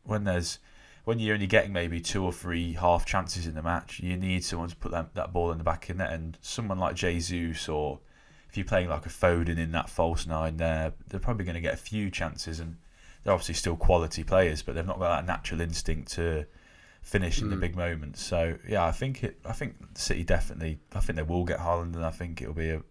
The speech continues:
Speaker 1: really welcome addition.
Speaker 2: I think with City, it does almost have the feel sometimes where, obviously, it's amazing to watch these fluid systems, not playing with a, a,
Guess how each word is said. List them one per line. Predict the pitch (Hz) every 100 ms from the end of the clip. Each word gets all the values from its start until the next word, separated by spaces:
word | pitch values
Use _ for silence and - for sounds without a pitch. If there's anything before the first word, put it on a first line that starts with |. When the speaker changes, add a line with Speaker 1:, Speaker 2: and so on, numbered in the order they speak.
| -
Speaker 1:
really | 82 82
welcome | 82 80 78 80
addition. | 78 80 - 76 - -
Speaker 2:
I | - 135
think | 127 151
with | 117
City, | - 151 151 117
it | -
does | 135 139
almost | 131 120 -
have | 110 90
the | 95
feel | - 107 104 95 85 -
sometimes | - 98 98 101 90 85 80
where, | 92 87 87 - - - - -
obviously, | 104 107 117
it's | 110
amazing | 110 110 123 113 107
to | - 98
watch | 95 82 -
these | - 95 -
fluid | - 104 104 -
systems, | 104 95 - 101 98 95 -
not | 98 107
playing | - 104 101
with | 101 95
a, | 101 98 85 95 92
a, | -